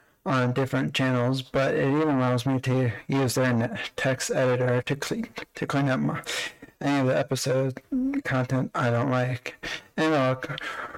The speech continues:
correspondingly edit the audio accordingly. Podcastle is amazing, all-in-one platform to create your podcast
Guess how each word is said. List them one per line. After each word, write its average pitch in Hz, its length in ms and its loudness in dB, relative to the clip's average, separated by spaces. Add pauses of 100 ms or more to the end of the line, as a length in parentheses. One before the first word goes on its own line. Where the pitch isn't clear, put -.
(220)
correspondingly 143 1300 2
edit 131 440 0
the 208 220 0
audio 127 460 2
accordingly. 139 720 0 (680)
Podcastle 151 600 2
is 117 120 -2
amazing, 147 640 2 (580)
all-in-one 143 560 2
platform 143 460 2
to 131 140 -2
create 131 320 0
your 131 80 -2
podcast 123 840 -2